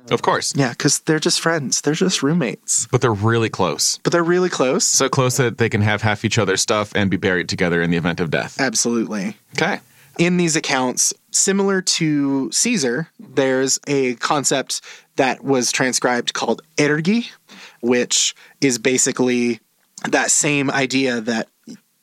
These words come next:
Speaker 2: to be dominant is manly, to be not dominant is not manly. So you lose or gain manliness depending on who's topping.
Speaker 1: Which actually in a way is kind of just fine because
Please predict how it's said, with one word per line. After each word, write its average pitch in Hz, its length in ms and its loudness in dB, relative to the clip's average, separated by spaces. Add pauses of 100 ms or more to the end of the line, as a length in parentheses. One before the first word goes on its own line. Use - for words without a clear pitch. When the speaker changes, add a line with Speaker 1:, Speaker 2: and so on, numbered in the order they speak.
Speaker 2:
to 127 320 0
be 123 160 -2
dominant 180 580 0
is 143 160 0
manly, 123 500 -2
to - 140 -4
be 117 140 0
not 131 340 0
dominant 123 560 -2
is 113 400 -2
not 120 260 0
manly. - 520 -4 (300)
So - 120 2
you 123 140 4
lose 151 340 2
or 123 140 0
gain 117 500 -2 (220)
manliness 104 760 0 (100)
depending 113 420 -2
on 107 400 -2 (320)
who's - 560 0
topping. 151 500 0 (600)
Speaker 1:
Which - 360 2 (280)
actually 131 400 2
in 95 60 2
a 95 80 2
way 87 240 2
is - 320 0 (340)
kind 107 160 2
of 98 60 0
just - 220 -2
fine 90 320 2
because - 1120 0